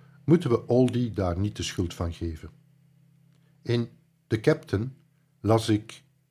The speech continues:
beuzelachtige schoolverhalen. Het gaf een plezier dat nu werkelijk bestond uit gefantaseerde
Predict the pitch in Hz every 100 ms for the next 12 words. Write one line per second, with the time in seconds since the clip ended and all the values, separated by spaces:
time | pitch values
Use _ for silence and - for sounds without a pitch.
0 | _ 117 110 104 117 - - 107 101 -
1 | - 110 90 - 82 92 85 85 82 _
2 | _ _ _ _ _ _ _ _ _ _
3 | _ _ - 110 - 147 120 95 104 90
4 | 131 151 165 - - _ - 123 - 117
5 | 117 165 165 - 98 - - 131 139 -
6 | - _ _ _ 113 107 113 - _ _
7 | _ _ _ _ _ - 110 - 160 -
8 | 107 - 113 113 110 104 104